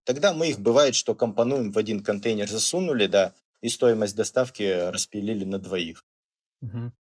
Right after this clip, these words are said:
Speaker 2: А если там сравнивать белую схему и карго по времени доставки,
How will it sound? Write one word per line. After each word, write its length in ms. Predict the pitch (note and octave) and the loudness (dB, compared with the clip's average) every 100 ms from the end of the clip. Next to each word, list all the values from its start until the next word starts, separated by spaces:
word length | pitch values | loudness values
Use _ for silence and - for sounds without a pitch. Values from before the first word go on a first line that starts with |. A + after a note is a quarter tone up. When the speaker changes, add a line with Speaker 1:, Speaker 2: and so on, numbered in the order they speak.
| - | -6
Speaker 2:
А 240 | A#2+ A#2 | -4 -2
если 640 | A2+ C3+ C#3+ D3 C3+ B2+ - | -2 -2 0 2 4 2 0
там 160 | - B2 | -4 -2
сравнивать 480 | - D3 C3+ B2 A#2 | 2 2 2 -2 0
белую 340 | B2 C#3 B2+ | 2 4 4
схему 480 | B2 - B2+ A#2+ A2+ | 2 0 0 0 -2
и 560 | F#2+ A#2+ A#2+ A#2+ A#2 A2 | -2 0 2 2 2 0
карго 460 | - B2+ A#2+ A#2 G#2+ | 2 2 2 -2 -4
по 280 | - B2+ A#2+ | -2 0 0
времени 440 | A#2+ B2+ A#2+ A#2 | 2 0 0 -2
доставки, 840 | A2 A2 - A#2 - A2+ G2+ G2+ | -2 -2 0 -2 -4 -6 -4 -4